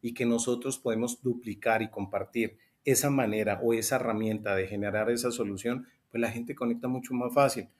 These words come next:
porque todos queremos ser parte de algo que realmente trascienda, de algo que realmente pueda generar un beneficio común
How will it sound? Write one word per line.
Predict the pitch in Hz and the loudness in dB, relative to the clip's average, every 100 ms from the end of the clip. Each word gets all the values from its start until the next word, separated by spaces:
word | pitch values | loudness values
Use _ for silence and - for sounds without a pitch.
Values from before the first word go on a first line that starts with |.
| _ _ - | _ _ -6
porque | 123 - 113 - | -6 -2 -4 4
todos | 147 143 143 143 | 10 10 10 4
queremos | 113 110 117 120 | -4 -2 -2 -2
ser | 123 | -4
parte | - 127 113 - 113 - _ _ | -2 -2 -2 -4 -10 -10 _ _
de | - 117 | 0 2
algo | 104 104 110 | 2 -4 -6
que | 120 | -8
realmente | 101 101 98 101 104 113 | -6 -4 -4 -4 -6 -10
trascienda, | 120 95 - 113 110 98 | -12 -12 -6 -4 -4 -2
de | 92 98 | 0 -2
algo | 101 117 | -2 -8
que | - | -10
realmente | 104 101 98 104 117 113 110 | -8 -4 -2 -2 -4 -4 -10
pueda | - 107 110 | -6 -4 -4
generar | 107 95 92 | -4 -4 -4
un | 98 104 | -4 -6
beneficio | 107 110 117 110 110 - | -4 -4 -2 -4 -4 -6
común | - 98 117 120 | -8 -2 2 2